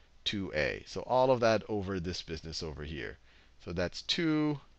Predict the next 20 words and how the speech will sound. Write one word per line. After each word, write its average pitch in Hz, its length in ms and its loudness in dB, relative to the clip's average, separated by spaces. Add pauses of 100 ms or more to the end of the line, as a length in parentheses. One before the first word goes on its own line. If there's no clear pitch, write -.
(160)
root 117 440 -2 (120)
three 156 500 2 (520)
minus 98 520 2
four. 78 360 -2
So - 140 -2
we 113 80 2
thought 180 260 6
we 190 80 8
were 165 60 8
in 143 80 4
the 127 80 6
home 117 220 4
stretch, 117 340 4
but 120 100 -2
now 143 140 10
we 151 60 8
have 139 100 8
to 127 80 -2
do 127 80 2
some 107 260 0